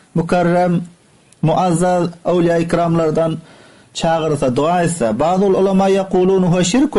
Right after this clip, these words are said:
محضن بعض علماء لرائتی اللہ شل خالص شرک تر دیب وبعض یقولون لیسا بشرکن بعض لرائتی اللہ شرک تال دیب واذا کان شرکن فما الجوابو وقتی کے شہدی ویت مقلق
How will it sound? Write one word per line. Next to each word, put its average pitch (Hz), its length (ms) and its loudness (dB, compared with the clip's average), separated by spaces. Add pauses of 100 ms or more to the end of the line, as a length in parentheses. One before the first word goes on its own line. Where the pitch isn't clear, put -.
(140)
محضن 175 420 0 (240)
بعض 180 200 2
علماء 190 400 2
لرائتی 185 380 0
اللہ 175 200 2 (100)
شل 180 160 0 (100)
خالص 170 340 0 (100)
شرک 170 280 -2
تر 123 180 2
دیب 101 180 -2
وبعض 165 680 0
یقولون 190 540 2
لیسا 190 300 2
بشرکن 185 480 0 (640)
بعض 190 200 2
لرائتی 196 440 0
اللہ 185 180 2 (100)
شرک 175 260 0
تال 147 220 2
دیب - 260 -4
واذا 180 420 2
کان 196 220 2 (100)
شرکن 208 360 0
فما 180 220 0
الجوابو 175 540 0 (340)
وقتی 165 380 -2
کے 196 120 0
شہدی 196 340 0
ویت 196 280 0
مقلق 196 380 0